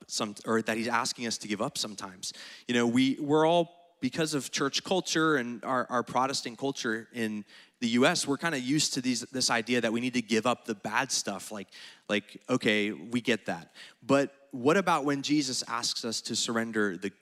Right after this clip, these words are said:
the good things? Um, I wanna tell a story about my, my family. Um, so the picture behind me that's gonna come up, this is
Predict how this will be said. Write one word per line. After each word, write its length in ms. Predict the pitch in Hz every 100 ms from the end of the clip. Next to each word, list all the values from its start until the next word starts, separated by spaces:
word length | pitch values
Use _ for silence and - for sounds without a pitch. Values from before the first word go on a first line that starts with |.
| -
the 160 | 104 104
good 360 | - 117 165
things? 480 | - 95 85 - - - _ - - _ -
Um, 440 | 120 117 110 101 - _ _ _ - _ _ -
I 40 |
wanna 360 | 127 151 131 117
tell 240 | - 143
a 40 | 131
story 260 | - 135
about 200 | 120 110
my, 380 | 92 104 95 95 -
my 140 | 107
family. 640 | 95 123 139 123 101 107 117
Um, 380 | 104 104 98 98 - -
so 400 | - - 127 120
the 100 | 107
picture 380 | 131 180 - 170
behind 380 | 143 131 135 135
me 80 | 131
that's 240 | 113 -
gonna 160 | 123 113
come 180 | 120 113
up, 240 | 110 -
this 260 | 143 165 -
is 520 | 123 117 113 110